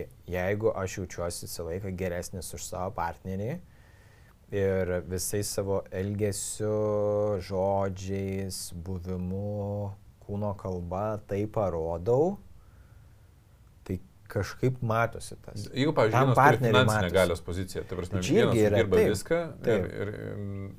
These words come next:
Speaker 2: antra pusė, nu, vis dėlto dažniausiai ten būna, kad vyras, bet gali būti ir moteris, kad uždirba didžiąją dalį pajamų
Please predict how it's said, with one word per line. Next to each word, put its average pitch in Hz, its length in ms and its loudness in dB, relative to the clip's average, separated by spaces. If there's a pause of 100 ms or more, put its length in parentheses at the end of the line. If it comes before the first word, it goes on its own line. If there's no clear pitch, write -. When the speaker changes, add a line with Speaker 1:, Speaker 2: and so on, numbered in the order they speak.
Speaker 2:
antra 95 280 -4
pusė, 123 260 -6
nu, 107 140 -2 (280)
vis 90 140 -6
dėlto 90 380 0 (340)
dažniausiai 95 440 -6
ten 85 140 -10
būna, 82 200 -6
kad 82 100 -10 (540)
vyras, 135 260 0
bet 110 80 0
gali 139 200 6
būti 98 120 -4
ir 92 80 -2
moteris, 90 300 -2
kad 80 100 -12
uždirba 80 320 -6
didžiąją 80 220 -4
dalį 80 260 -2
pajamų 87 280 -2